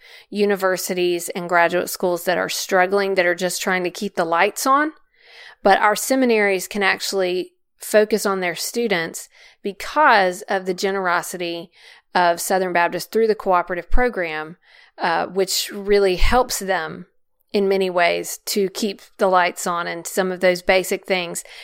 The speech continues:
and they can focus a lot of energy on their students.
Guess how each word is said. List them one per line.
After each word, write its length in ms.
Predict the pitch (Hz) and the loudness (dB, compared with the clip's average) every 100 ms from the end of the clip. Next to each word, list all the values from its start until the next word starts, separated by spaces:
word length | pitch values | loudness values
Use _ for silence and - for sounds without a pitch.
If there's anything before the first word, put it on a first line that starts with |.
| - | -6
and 100 | 202 | 2
they 100 | 196 | 4
can 160 | 190 190 | 4 2
focus 360 | 180 185 185 - | 2 2 2 -2
a 40 | |
lot 200 | 175 165 | 0 0
of 60 | 170 | 0
energy 440 | 165 160 165 165 - | -4 -4 -6 -6 -4
on 160 | 170 | -4
their 100 | 170 | -2
students. 560 | - - - - - | 0 0 0 -2 -4